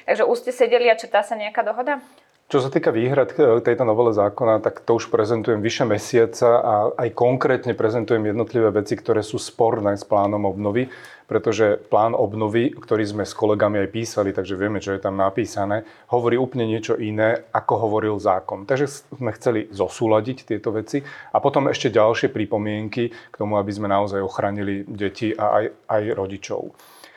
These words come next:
Speaker 2: E, ja som mal telefonát, e, tento týždeň v pondelok po koaličnej rade, kedy si as-, kedy pán minister si aj uvedomil, že sú v menšinovej vláde, sám to povedal, že teda potrebuje hlasy strany S A S.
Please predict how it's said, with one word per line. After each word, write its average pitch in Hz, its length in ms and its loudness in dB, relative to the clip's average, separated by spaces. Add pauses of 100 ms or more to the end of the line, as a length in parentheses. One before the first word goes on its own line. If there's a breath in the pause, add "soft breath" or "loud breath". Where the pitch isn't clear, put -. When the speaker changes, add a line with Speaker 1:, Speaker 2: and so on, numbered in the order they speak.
(180 loud breath)
Speaker 2:
E, 107 240 4
ja 117 160 4
som 131 160 2
mal 113 160 6
telefonát, 110 560 4
e, 110 320 0
tento 104 240 0
týždeň 107 480 -2
v - 80 -20
pondelok 117 560 4
po 104 160 0
koaličnej 110 640 0
rade, 110 560 2
kedy 104 160 -4
si 110 240 -8
as-, 135 480 -4
kedy 107 560 -4
pán 110 160 0
minister 104 320 -4
si 110 160 0
aj 101 60 0
uvedomil, 104 340 -2
že 101 160 -6
sú - 80 -12
v 104 160 -4
menšinovej 104 400 -2
vláde, 95 320 2
sám 98 240 -2
to 107 160 -4
povedal, 101 560 2 (400 loud breath)
že 95 160 -12
teda 104 160 2
potrebuje 104 480 0
hlasy 98 480 -2
strany 95 480 -4
S 92 80 -8
A 92 240 0
S. 135 320 -2